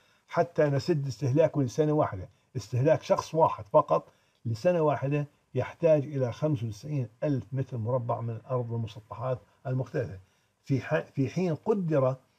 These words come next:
متوسط المساحة على المستوى العالمي باثنين واثنين بالعشرة هكتار عالمي، أو ما يكافئ اثنين وعشرين ألف متر مربع. لاحظوا الآن الفرق، أكثر من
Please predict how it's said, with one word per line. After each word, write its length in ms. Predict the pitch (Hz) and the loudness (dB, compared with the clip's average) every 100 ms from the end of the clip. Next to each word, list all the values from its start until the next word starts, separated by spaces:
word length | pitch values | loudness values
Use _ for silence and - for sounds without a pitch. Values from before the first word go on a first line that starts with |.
| _ _ - | _ _ -6
متوسط 520 | 127 139 185 - 170 | -2 2 2 0 -2
المساحة 400 | 156 147 - 127 | -2 -2 -2 -2
على 240 | 110 123 127 | 0 0 0
المستوى 500 | 175 - - 190 165 | 0 -2 0 2 2
العالمي 580 | 131 127 117 120 156 160 _ _ _ | 2 0 0 -2 -4 -6 _ _ _
باثنين 580 | 127 123 - 156 151 151 | -4 -4 -2 2 2 2
واثنين 320 | 147 - 151 131 | 0 -2 -2 -2
بالعشرة 380 | 123 123 127 | -2 -4 -4
هكتار 300 | 113 - 127 | -4 0 0
عالمي، 200 | 120 123 | 2 0
أو 260 | 123 131 123 | -2 -4 -2
ما 180 | 120 120 | -4 -4
يكافئ 560 | 110 127 135 107 120 - _ | -6 -2 -2 -2 -6 -8 _
اثنين 220 | 131 143 | -4 -2
وعشرين 420 | 123 101 - 135 127 156 | -2 -6 -6 -6 -4 -6
ألف 140 | 139 | -6
متر 180 | 131 120 | -8 -6
مربع. 340 | 113 95 104 - _ _ | -6 -6 -8 -12 _ _
لاحظوا 340 | 135 135 - 120 | -2 -2 -2 -10
الآن 300 | - 127 113 | -6 -4 -4
الفرق، 320 | 104 151 151 147 _ _ _ - | -2 0 0 -4 _ _ _ -4
أكثر 360 | - - 131 | -4 -2 -2
من 400 | 113 117 160 160 | 0 2 0 0